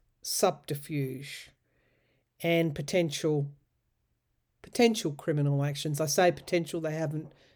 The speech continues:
been charged yet. But the Department of Justice in America has hired <laughs> a special counsel, Jack Smith, and he's investigating a whole raft of matters to do with Donald Trump and those around him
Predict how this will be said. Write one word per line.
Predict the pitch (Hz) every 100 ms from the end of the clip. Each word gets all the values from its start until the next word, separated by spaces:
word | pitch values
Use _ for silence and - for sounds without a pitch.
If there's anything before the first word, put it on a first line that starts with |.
| _
been | 165 160
charged | 151 - 190 165 143 143 -
yet. | 131 - - _ _ _ _ _ _ _ _ _
But | 143 139 143 220 - _ _ _ _ -
the | 147 151 147
Department | 143 139 156 160 139
of | -
Justice | 214 220 - 208
in | 196
America | 175 170 185 220 214 233 226 214
has | 143 139 139
hired | - 165 165 170 175 175 - 143 -
<laughs> | - - - -
a |
special | 143 - 180 180
counsel, | - 175 180 175 190
Jack | - 139 143
Smith, | - - 226 220 - _ _ _ _ _ _ -
and | 226
he's | 262 294 240
investigating | 190 175 143 - 151 139 127 123 - _ _
a | -
whole | - - 254 233
raft | 214 247 226 214 -
of | -
matters | 143 139 143 139
to | - 160
do | - 156 143
with | 139 139 -
Donald | 160 156 147
Trump | - 160 147 -
and | 151 147
those | 151 156 143
around | 143 147 175 196 190
him | 135 143